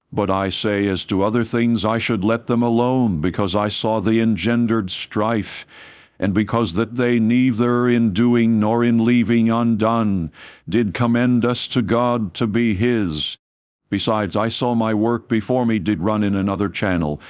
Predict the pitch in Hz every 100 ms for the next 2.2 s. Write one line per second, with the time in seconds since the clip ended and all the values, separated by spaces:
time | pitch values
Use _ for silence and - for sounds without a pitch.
0 | - 113 120 123 120 113 123 117 120 113
1 | 113 120 117 123 120 110 117 123 104 73
2 | 69